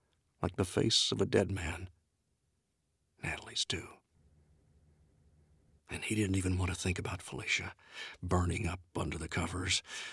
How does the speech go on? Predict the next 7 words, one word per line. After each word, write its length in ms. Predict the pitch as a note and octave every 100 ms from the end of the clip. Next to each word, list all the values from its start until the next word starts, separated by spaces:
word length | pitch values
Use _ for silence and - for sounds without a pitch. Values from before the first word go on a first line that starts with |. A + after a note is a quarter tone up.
| -
sweating 500 | - - G2+ G2 F2+
out 240 | F2+ F2 -
the 140 | -
fever 440 | E2+ - E2+ F2
of 80 | F2+
the 120 | F2
infection. 640 | E2 F#2 E2+ - - -